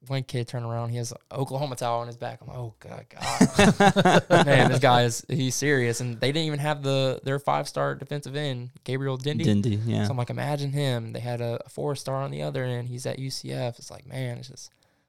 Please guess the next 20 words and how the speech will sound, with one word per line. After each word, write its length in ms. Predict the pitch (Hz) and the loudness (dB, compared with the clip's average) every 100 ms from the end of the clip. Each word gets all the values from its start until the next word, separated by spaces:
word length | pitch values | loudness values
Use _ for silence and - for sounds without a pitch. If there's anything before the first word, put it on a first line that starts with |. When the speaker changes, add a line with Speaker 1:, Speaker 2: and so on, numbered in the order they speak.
| _ | _
Speaker 1:
some 200 | - 135 | -6 -4
of 40 | 143 | -2
these 140 | 120 | -2
guys 380 | 117 120 127 123 | -2 0 2 2
around 280 | 117 120 120 | 0 -2 -2
here. 160 | 120 120 | -2 -2
I 100 | - - | -4 -10
really 240 | 135 143 135 | -2 -2 0
just 160 | 123 | -4
think 160 | 127 123 | -6 -6
it's 120 | 117 | -6
Florida 420 | - 123 123 120 | -8 -4 -2 0
in 160 | 117 117 | -2 -4
general. 360 | 123 117 117 127 | -4 -4 -4 -6
It's 120 | 123 | -10
just 260 | 123 - - | -12 -10 -6
the 80 | |
talent 380 | - 131 123 120 123 | -4 -2 -4 -4 -8
is 220 | 131 - _ - | -12 -16 _ -8
outrageous. 640 | 120 123 120 120 123 - | -6 -4 -4 -6 -10 -18